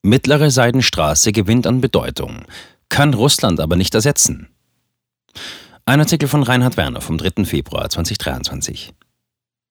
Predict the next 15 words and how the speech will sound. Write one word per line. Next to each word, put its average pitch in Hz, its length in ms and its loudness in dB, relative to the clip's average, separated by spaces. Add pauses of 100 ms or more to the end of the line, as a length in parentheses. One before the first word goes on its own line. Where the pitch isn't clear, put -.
(920)
Mit 123 180 2
ihren 139 160 4
Sanktionen 110 720 2
wollte 110 380 4
die 95 200 2
E 87 140 2
U 104 120 0
Russland 82 640 0
isolieren. 92 760 -2
Jetzt 107 400 0
leidet 104 260 2
ihr 92 200 2
Handel 82 260 0
mit 87 180 0
China. 76 520 -2